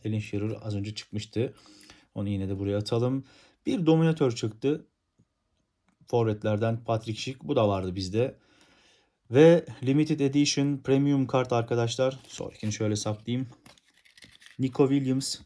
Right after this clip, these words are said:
Limited Edition Premium kart. Bu gayet güzel bir kart. Ee, bunu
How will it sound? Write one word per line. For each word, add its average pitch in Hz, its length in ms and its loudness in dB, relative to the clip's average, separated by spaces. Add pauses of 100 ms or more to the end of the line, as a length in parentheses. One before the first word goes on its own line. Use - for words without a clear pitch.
(220)
Limited 131 280 -2
Edition 131 480 -2
Premium 123 460 0
kart. 123 360 -4
Bu 117 260 -2
gayet 113 340 0
güzel 110 280 0
bir 107 120 -6
kart. - 300 -6 (800)
Ee, - 40 -12 (320)
bunu 107 360 -2